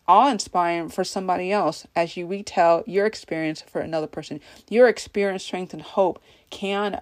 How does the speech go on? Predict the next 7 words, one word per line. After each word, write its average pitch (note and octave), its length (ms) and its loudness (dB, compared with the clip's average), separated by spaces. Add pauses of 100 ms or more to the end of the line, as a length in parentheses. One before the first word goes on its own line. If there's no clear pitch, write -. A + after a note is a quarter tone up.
(140)
be F#3 380 -4
impactful - 580 -6
for E3 140 -8
someone E3+ 380 -6 (260)
who's A#3+ 200 2
also F#3 640 4 (180)
in F3+ 280 -4